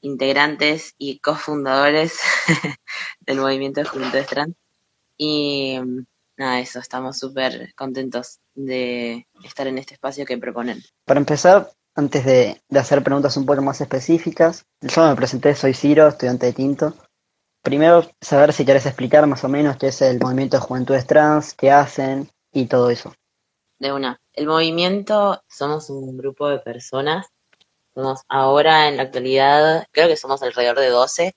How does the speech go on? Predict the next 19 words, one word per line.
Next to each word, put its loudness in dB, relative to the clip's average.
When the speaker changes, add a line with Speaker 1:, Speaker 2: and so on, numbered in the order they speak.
Speaker 1:
no -6
somos -4
muchísimos. -6
El -2
movimiento 2
nació 0
por 2
la 2
necesidad -2
que -12
sentíamos -4
de -2
habitar 2
nuestro -8
propio 0
espacio -4
de -2
militancia, -4
porque -6